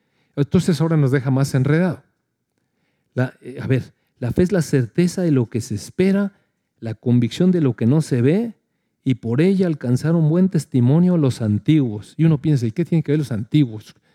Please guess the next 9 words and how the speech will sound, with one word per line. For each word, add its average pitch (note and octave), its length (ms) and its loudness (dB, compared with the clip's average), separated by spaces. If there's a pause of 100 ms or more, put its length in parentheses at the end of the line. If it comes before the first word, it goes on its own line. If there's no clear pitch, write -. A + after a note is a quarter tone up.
(180)
con A2 220 -2
que, A#2 180 -2
que - 120 -6
lo A2 120 0
que A2+ 140 0
yo A2+ 160 2
creo?". G#2+ 340 -4 (1300)
La C#3+ 380 0
versión, A3+ 800 2